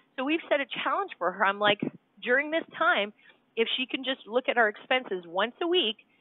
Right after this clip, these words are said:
and see what is not necessary, what are we not using this week? And she's just cut, cut, cut. So it's actually kind of fun. Now, as the last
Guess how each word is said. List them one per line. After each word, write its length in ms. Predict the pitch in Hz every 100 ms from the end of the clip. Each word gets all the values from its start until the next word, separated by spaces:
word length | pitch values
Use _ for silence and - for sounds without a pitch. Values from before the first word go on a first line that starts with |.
| _ -
and 120 | 208 208 -
see 120 | 269
what 200 | 240 226
is 100 | 202 196
not 440 | 196 214 233 -
necessary, 520 | 240 240 233 196 165
what 180 | 180 220
are 60 | 233
we 120 | 214
not 400 | 185 202 214 - 202
using 300 | 220 202 180
this 140 | 165 -
week? 160 | 139 -
And 100 | 180 175
she's 100 | 185
just 140 | 175 - -
cut, 120 | - _
cut, 120 | - - -
cut. 160 | 175 - _
So 160 | 190 180
it's 400 | - - _ -
actually 300 | 466 - 403 -
kind 120 | 269
of 60 | -
fun. 160 | 185 - _ - _ 277
Now, 220 | 226 151 -
as 120 | 269 285
the 80 |
last 320 | 277 285 440